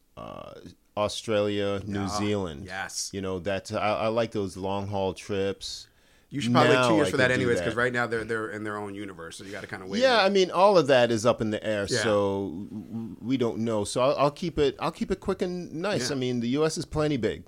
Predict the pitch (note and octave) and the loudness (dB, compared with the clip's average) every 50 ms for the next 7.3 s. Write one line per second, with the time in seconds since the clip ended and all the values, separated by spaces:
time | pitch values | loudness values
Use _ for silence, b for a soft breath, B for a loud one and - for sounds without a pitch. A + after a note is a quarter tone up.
0 | _ - - B2+ D#3 B2+ A2+ A2+ A2 A#2+ D#3+ F3 E3 C#3+ G#2 G2+ G2+ - G2+ G2 | _ -8 -2 0 0 0 0 0 -2 -2 0 2 2 2 2 0 -4 -6 -8 -8
1 | G#2 A2 A#2+ C3 C3 - A2 B2+ B2+ B2+ C3 A2+ B2 C3 C3 B2 C3 B2 B2 A#2+ | -8 -6 -4 -4 -4 -4 -2 -2 -2 -2 -2 -2 -2 -2 -2 -2 -2 -4 -4 -6
2 | - _ - B2 G#2 - - - B2 A2 F#2+ A2 G2+ - - A2 A2 G2+ G2+ G2 | -6 _ -4 -4 -4 -4 -2 -2 -2 -2 -2 -4 -8 -8 -6 -8 -6 -6 -6 -6
3 | F#2 F#2+ F2+ F2 F2+ - - F#2+ F2 D#2+ - E2 D#2 F2+ - - - - _ b | -6 -6 -8 -8 -8 -8 -6 -6 -6 -6 -8 -12 -14 -14 -14 -14 -16 -18 _ b
4 | b b b b b b b b b b b - B2+ D#3+ E3 E3 D3+ A#2+ G#2 - | b b b b b b b b b b b -6 -4 -2 -2 -2 -2 -4 -8 -10
5 | - C3 D3 D#3 D#3 D#3 D3+ C3 C3 B2 C3 C#3 D3 D3+ D3 D3+ - - - C#3 | -6 -2 0 0 2 0 0 0 -2 -2 0 0 0 -2 -2 -4 -6 -8 -6 -4
6 | C#3 C3+ C3+ C3+ C#3 C#3 C3+ B2 G#2 - - B2+ C3 C3 B2+ B2 A#2+ A#2 A#2 A2+ | -2 -2 0 0 -2 -2 -4 -6 -8 -8 -6 -4 -4 -2 -2 -2 -2 -4 -4 -4
7 | A2+ A2+ A2+ A2 A2 A2+ | -4 -4 -4 -4 -6 -6